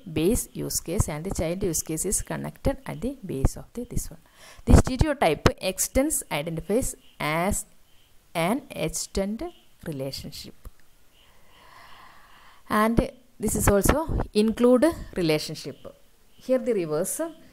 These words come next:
Uh, this one is the child and this one is the login is the parent. Use case includes the functionality describing in another use case as a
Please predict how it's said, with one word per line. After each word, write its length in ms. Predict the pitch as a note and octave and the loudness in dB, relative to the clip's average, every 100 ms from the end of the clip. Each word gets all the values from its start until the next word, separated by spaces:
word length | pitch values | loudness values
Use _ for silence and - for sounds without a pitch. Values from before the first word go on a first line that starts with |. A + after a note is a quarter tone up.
| - - - - - | -20 -20 -20 -20 -8
Uh, 720 | F#3 F3+ E3+ E3 D#3+ D3+ A#2 - - - - _ - - | -4 -2 0 0 0 0 -4 -8 -18 -20 -20 _ -20 -20
this 340 | F3+ A3 B3 C4+ | -2 0 0 2
one 160 | C#4 | 2
is 180 | G#3+ F#3 | 2 -2
the 240 | - D#4 E4+ - - | -2 -2 -4 -14 -8
child 460 | - E3+ C#3 C#3 E3+ - | 0 2 4 2 0 -2
and 240 | - F3 F3+ | -4 -8 -4
this 240 | C#3+ - | -4 -4
one 160 | D#3 D#3 | -4 -6
is 120 | D#3+ | -6
the 180 | - E4 - - - | -6 -6 -10 -14 -4
login 320 | E3 D3+ D#3 | -2 -2 -4
is 120 | D#3+ | -8
the 240 | - D#4 F#4+ - - - - - - - - | -6 -8 -10 -18 -20 -20 -20 -20 -20 -20 -4
parent. 480 | G#3 D3 - C3 - - - - - - - - - - - - - - - - - - - - - | -2 -2 -6 -12 -18 -20 -20 -20 -20 -20 -20 -20 -20 -20 -20 -20 -20 -20 -20 -20 -20 -20 -20 -6 4
Use 220 | B3+ C#4 | 8 8
case 260 | - D#4 D4 | 6 2 4
includes 400 | A3 G3+ A3+ - | 4 4 4 4
the 80 | D4+ | 2
functionality 760 | A#3+ G3 G3 A3+ A3+ A#3 C4 | 4 4 4 4 4 2 2
describing 680 | F#3 - - F3 E3 A3+ B3+ - - | 2 0 4 4 4 2 -2 -6 -2
in 180 | D#3 - | -2 0
another 340 | F#3+ G3+ C4 | 2 4 4
use 220 | G#3 E3 - | 4 4 2
case 280 | F#3+ G3+ | 2 2
as 220 | E3+ - - | 2 0 0
a 160 | C4+ | -2